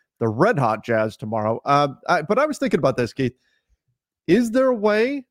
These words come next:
to make Danny Ainge's day any worse tomorrow? Like, if they win, they win, and he's gonna be like, "Okay, cool, we're on a winning streak." That excites fans and everything.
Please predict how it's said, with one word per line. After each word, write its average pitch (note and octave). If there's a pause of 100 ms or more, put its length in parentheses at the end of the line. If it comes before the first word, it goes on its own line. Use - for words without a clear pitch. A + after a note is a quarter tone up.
(600)
to E3
make F#3
Danny F3+
Ainge's E3+
day D#3
any D3+
worse C3
tomorrow? E3+
Like, D3 (480)
if F3
they F3+
win, G3+
they D#3
win, D3
and C3+
he's C3+
gonna C3+
be B2
like, A#2+
"Okay, D3
cool, F#3+
we're B2+
on C3+
a B2+
winning B2
streak." C3+
That A#2+
excites A#2+
fans B2
and A#2
everything. A#2